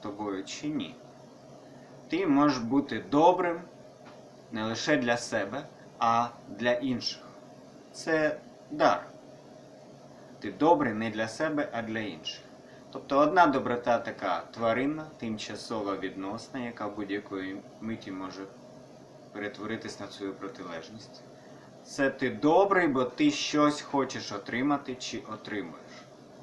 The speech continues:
І ти добрий, поки отримуєш те, що хочеш.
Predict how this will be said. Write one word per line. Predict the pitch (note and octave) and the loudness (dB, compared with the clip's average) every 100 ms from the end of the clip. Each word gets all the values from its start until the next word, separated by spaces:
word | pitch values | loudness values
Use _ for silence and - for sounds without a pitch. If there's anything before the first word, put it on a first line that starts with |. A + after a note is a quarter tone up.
| - - - - | -20 -20 -16 -12
І | A2+ | -4
ти | B2 | -2
добрий, | A#2 D3+ D#3 C#3+ | 2 4 6 2
поки | - F3 D#3 - F2+ | 4 4 4 0 -8
отримуєш | F2+ F#2+ F2+ E2+ E2 - | -6 -8 -8 -10 -14 -14
те, | - G2+ | -10 -8
що | - - - | -8 -12 -14
хочеш. | - - | -14 -14